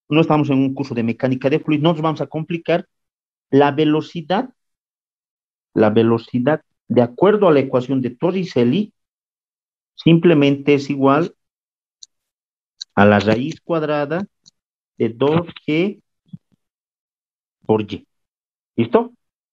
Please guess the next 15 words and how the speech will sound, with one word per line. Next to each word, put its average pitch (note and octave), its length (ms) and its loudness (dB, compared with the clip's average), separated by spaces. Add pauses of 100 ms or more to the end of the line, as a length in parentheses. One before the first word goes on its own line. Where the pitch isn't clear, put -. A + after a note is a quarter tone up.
(240)
Ecuación C3+ 560 0
número D#3 480 0 (640)
dos, G#2+ 260 0 (1000)
que A#2 160 4
es C#3+ 100 0
la A2+ 120 -2
ecuación A2 460 -6
de D#3 300 0 (580)
Torricelli. G2+ 640 0 (1500)
¿Alguien F#3+ 500 2
recuerda E3 520 0
la D3 120 2
ecuación C3 420 -2
de C#3+ 200 -6
caudales? E3 600 2